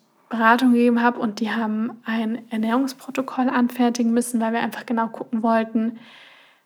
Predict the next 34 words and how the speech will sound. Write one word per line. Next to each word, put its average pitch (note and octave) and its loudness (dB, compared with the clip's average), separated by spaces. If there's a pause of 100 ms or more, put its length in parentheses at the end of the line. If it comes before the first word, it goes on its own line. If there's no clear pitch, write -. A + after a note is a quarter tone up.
was A#3+ 2
wird A#3+ 4
gegessen A3 0 (160)
und G#3+ 0
wann A3 2
kommt A#3 2
vielleicht A3+ -2
der A3+ 0
Durchfall A3+ 0
oder A3 0
wann G#3+ -2
kommen A3+ -2
die A3+ 0
Bauchschmerzen, A#3 0 (340)
dann A3 0
war A3+ 8
es - -2
ganz C4 0
oft - -8
so, A#3+ 4
wenn A3+ 2
die A3+ 2
dann A#3 0
mal A3+ 2
wirklich B3 0 (140)
aufgeschrieben A#3 0
haben, A3+ 0
was A3+ -2
sie A3 -2
gegessen A#3+ -4
und A3+ 0
getrunken A#3+ -2
haben, A#3 0 (460)
dass - -2